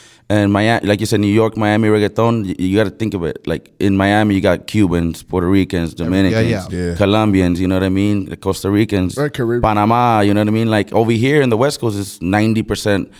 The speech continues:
Speaker 3: Mexican,
Speaker 1: Mexicans. So,
Speaker 3: Salvadorians, Guatemalans,
Speaker 1: yeah, exactly.
Speaker 3: Honduras.
Speaker 1: So, like, for us, it's, like, the commercial reggaeton, you know. When I say us, I, I, I'm talking about Mexicans, you know what I mean? But me personally, I've been on this since, like, early two thousands. I was going to,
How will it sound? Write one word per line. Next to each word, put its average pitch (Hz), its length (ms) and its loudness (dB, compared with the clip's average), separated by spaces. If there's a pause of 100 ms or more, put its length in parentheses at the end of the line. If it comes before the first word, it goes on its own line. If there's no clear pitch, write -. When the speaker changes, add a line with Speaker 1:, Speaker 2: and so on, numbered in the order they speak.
(240)
Speaker 3:
Mexican, 117 180 -4
Speaker 1:
Mexicans. 120 580 -2
So, 135 140 -4
Speaker 3:
Salvadorians, 123 680 -2
Guatemalans, 107 480 -4
Speaker 1:
yeah, 101 200 4
exactly. 107 460 -2
Speaker 3:
Honduras. 98 120 -4
Speaker 1:
So, 107 140 2
like, 101 240 0
for 107 160 0
us, 123 280 2
it's, 101 220 -6
like, 95 180 0
the 95 80 -6
commercial 104 600 0
reggaeton, 98 560 0
you 104 80 0
know. 104 280 -4
When 127 160 0
I 143 60 2
say 165 220 -2
us, 135 320 0
I, 107 120 0 (220)
I, - 60 0
I'm 104 200 -6
talking 113 140 -2
about 92 180 -2
Mexicans, 82 440 -6
you 85 60 -4
know 85 40 -4
what 85 40 -4
I 87 40 -2
mean? 92 140 -2
But 82 160 -2
me 123 160 2
personally, 143 560 -4 (420)
I've 104 140 2
been 110 160 0
on 104 100 0
this 98 160 0
since, 92 160 -4
like, 87 240 -2
early 101 200 2
two - 120 -8
thousands. 85 400 0
I 78 140 -2
was 85 240 -8
going 107 240 2
to, 92 340 2